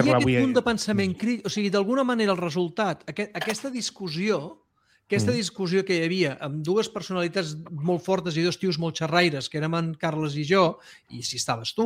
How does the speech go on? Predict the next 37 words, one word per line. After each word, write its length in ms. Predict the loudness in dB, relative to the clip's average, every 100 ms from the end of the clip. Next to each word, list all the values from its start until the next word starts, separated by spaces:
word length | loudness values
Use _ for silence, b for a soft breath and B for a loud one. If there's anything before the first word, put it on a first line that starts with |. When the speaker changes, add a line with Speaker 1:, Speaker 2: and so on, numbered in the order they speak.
| 4
Speaker 2:
o 40 | 2
si 140 | 0
estava 240 | -4 -4
en 100 | -2
Dani, 300 | 2 2 2
o 60 | 0
si 120 | -2
després 280 | -6 -8 -12
la 100 | -10
Tere, 240 | -2 4
i 80 | 4
d'això, 240 | 4 0 -2 B B B 6
el, 180 | 6 6
el 180 | 4 6
que, 260 | 8 8 6 -2 b b 0
el 100 | 0 8
que 120 | 10
hi 40 | 12
havia, 340 | 10 8 6
a, 140 | 6 4 6 6
a, 60 | 6
hi 100 | 6
havia 220 | 4 2
és 240 | 0 -2 4
allò, 300 | 6 8 6
doncs, 300 | 4 2 b b _ -16 -16 -16 4
es 160 | 4 6
buscaven 460 | 4 4 8 8 8
molts 400 | 8 6 6 4
arguments, 960 | 2 2 4 4 2 0 -6 -10 -12 _ -6
mol-, 240 | 2 4 6
molts 280 | 6 6 6
arguments 500 | 4 4 4 4 -2 _
i, 600 | 0 2 2 0 -2 -6 _ _ _ _
i 180 | 2 4
es 160 | 4
dona-, 340 | 2 4 4